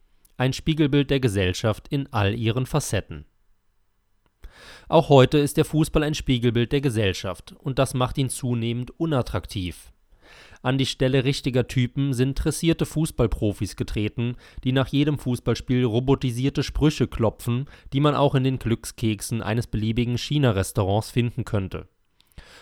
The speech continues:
Und authentische Pöbeleien auf den Rängen, wie sie früher Standard waren, finden heute weitgehend in einem politisch korrekten Rahmen statt und stehen höchstens noch für das, was man als konformistische Rebellion bezeichnen könnte.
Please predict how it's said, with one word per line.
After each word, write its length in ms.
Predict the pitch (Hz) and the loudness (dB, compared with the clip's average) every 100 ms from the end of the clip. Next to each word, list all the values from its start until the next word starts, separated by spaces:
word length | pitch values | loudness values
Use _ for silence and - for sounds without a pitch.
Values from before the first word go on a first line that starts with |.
| - | 0
Und 240 | 147 156 | 0 2
authentische 560 | 131 - 135 143 139 123 | 0 4 2 2 -2 2
Pöbeleien 560 | 131 120 113 113 123 | 4 4 4 4 2
auf 140 | 113 - | -2 -4
den 160 | 104 | -2
Rängen, 440 | 101 104 113 117 117 - - | 2 4 4 0 -4 -10 -2
wie 100 | 113 | 0
sie 120 | 117 | 0
früher 320 | - 139 135 | 0 4 4
Standard 520 | - 127 123 120 92 | 2 0 2 2 2
waren, 440 | 98 90 92 110 113 | 0 2 2 -2 -4
finden 340 | 143 143 147 | -4 -2 2
heute 300 | 123 127 113 | 4 4 2
weitgehend 560 | 92 101 - 113 110 113 | 2 0 -2 -4 -2 -4
in 100 | 117 | -4
einem 220 | 117 123 | -4 -2
politisch 400 | 127 131 139 - | 0 0 0 -4
korrekten 480 | - 104 - - 117 | -4 -4 -6 -6 -4
Rahmen 340 | 104 120 113 | 0 0 0
statt 400 | - - 95 - - - - | -4 -2 -2 -4 -18 -20 -10
und 140 | 143 127 | -6 -4
stehen 300 | - 139 120 | 2 2 4
höchstens 500 | 131 - 139 127 - | 2 2 -4 -4 -2
noch 160 | 110 | -2
für 180 | - 110 | 0 -2
das, 380 | 95 110 - - - - - | 0 0 -2 -12 -20 -20 -2
was 180 | 117 - | -2 0
man 160 | 123 | -2
als 300 | 117 120 - | 0 -2 -2
konformistische 1080 | - 135 139 - 120 113 120 - 127 - 120 | 0 2 2 2 2 2 0 0 -2 0 0
Rebellion 580 | 110 113 110 107 113 117 | 0 2 2 4 4 4
bezeichnen 580 | 113 - 101 104 - 107 | 0 -2 -2 0 0 -2
könnte. 420 | - 98 87 76 | 0 0 -2 -8